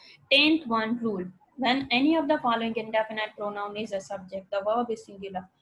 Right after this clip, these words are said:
Now, if these words are used, uh, at the place of the subjects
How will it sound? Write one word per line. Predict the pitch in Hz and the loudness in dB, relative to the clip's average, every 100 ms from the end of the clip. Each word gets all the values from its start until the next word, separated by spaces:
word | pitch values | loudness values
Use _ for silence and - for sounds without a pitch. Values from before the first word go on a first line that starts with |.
| _ - _ | _ -20 _
Now, | 214 208 | -4 -2
if | - 302 - | 0 -2 0
these | 240 269 247 | 2 2 2
words | 254 254 | 0 0
are | 240 208 | 0 -2
used, | 208 220 226 - 220 | -2 -4 -4 -6 -2
uh, | 214 - 208 196 196 190 190 190 - | -2 -2 -4 -2 0 0 -2 -4 -8
at | 202 | -8
the | 196 | -8
place | 190 202 208 | -4 -6 -6
of | 208 - | -12 -10
the | - | -10
subjects | 180 180 185 175 185 - | -6 -8 -8 -12 -12 -20